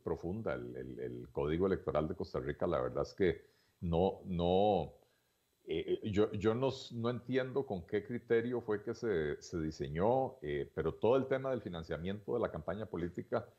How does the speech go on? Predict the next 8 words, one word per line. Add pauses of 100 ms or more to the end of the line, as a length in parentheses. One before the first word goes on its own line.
(280)
eh,
es, (300)
es,
eh, (120)
engorrosísima
y,
y
no,